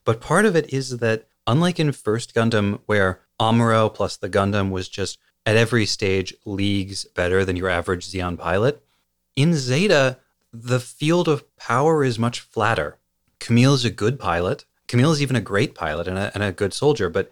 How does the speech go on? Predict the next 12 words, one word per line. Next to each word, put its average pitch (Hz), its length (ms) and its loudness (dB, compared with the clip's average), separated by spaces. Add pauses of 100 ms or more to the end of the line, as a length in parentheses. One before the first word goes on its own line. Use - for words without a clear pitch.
(140)
he's 127 240 -4
not 143 340 0 (140)
that 104 460 -2
much 101 400 -4
better 131 520 0
than 104 160 0
any 107 320 -2
enemy 92 300 -4
pilot. 110 540 -4 (200)
And 107 140 0
the 104 80 -2
Zeta 139 420 0